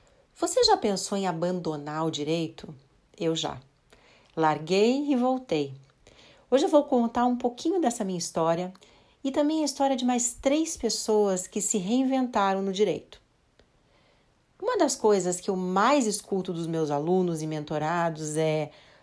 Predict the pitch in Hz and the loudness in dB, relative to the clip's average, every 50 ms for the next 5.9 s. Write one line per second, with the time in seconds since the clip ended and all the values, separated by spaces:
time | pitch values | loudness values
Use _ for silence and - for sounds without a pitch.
0 | _ - - 170 190 214 233 247 254 262 262 262 247 - _ _ - 165 160 190 | _ 0 4 4 6 6 6 4 4 2 0 -2 -4 -8 _ _ -10 -6 -4 -2
1 | 214 262 269 - - - - 214 175 196 196 226 247 240 - - 226 202 202 196 | -2 0 -2 -2 -4 -4 -4 -2 2 4 4 4 2 0 0 2 2 2 2 2
2 | 208 262 320 330 254 247 226 226 233 233 - - 247 220 196 196 180 185 185 175 | 2 2 4 6 8 8 10 8 8 4 2 0 -2 -2 -2 0 0 2 2 4
3 | 165 165 175 180 170 - - 202 202 - - _ _ _ _ _ _ _ - 202 | 4 4 2 0 -2 -4 -6 -6 -6 -8 -16 _ _ _ _ _ _ _ -6 -4
4 | 190 190 202 220 277 339 381 392 330 277 254 240 220 - 220 220 226 233 226 220 | -2 0 2 2 4 4 4 4 4 2 2 2 0 2 4 4 4 4 2 2
5 | 214 208 208 208 208 202 190 196 185 170 151 135 131 - - 135 135 - | 2 2 4 4 6 4 4 4 2 0 0 0 0 -2 -4 -6 -10 -14